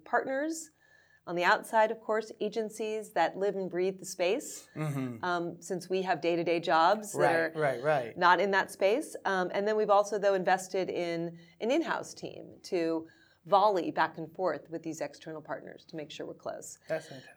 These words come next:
Speaker 1: I would say some of our biggest successes right now on Barbie are with girls. It's absolutely YouTube, and it's Netflix, um, or any other streaming platform. I mean, we have to be where the kids are watching the content,
Speaker 2: Mm-hmm.
Speaker 1: and we're,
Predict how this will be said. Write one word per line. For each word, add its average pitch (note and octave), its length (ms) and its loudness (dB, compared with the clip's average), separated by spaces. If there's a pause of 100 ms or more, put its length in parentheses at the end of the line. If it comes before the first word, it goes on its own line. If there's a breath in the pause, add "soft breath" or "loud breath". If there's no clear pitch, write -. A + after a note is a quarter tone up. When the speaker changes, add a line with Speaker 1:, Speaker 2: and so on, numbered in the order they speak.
Speaker 1:
I G3 120 6
would G#3+ 140 4
say G3+ 360 4
some G3+ 160 -6
of F3+ 80 -2
our F#3 80 2
biggest A3 320 -2
successes G#3 520 -2
right F3 220 0
now F#3+ 460 -2 (440 loud breath)
on A#3 160 0
Barbie A#3 380 4
are E3+ 340 2
with E3 240 -4
girls. A3 600 2
It's - 180 -8
absolutely F#3+ 600 0
YouTube, B3 500 -4 (720 loud breath)
and F#3+ 440 0
it's G3 300 -4
Netflix, - 640 -6 (500 soft breath)
um, F3 240 0
or F3+ 120 2
any G#3 220 0
other E3 180 0
streaming D#3+ 360 -6
platform. - 440 -8
I - 20 -6
mean, D#3+ 220 -6
we F3+ 160 -2
have F3 260 -4
to F#3+ 100 -10
be F3+ 200 -2
where E3 160 0
the D#3+ 80 -8
kids E3 260 -6
are E3 60 -4
watching D#3 360 -4
the D3+ 80 -10
content, F3 520 -8
Speaker 2:
Mm-hmm. C#3+ 340 -8 (220)
Speaker 1:
and E3+ 480 -4
we're, E3+ 500 -2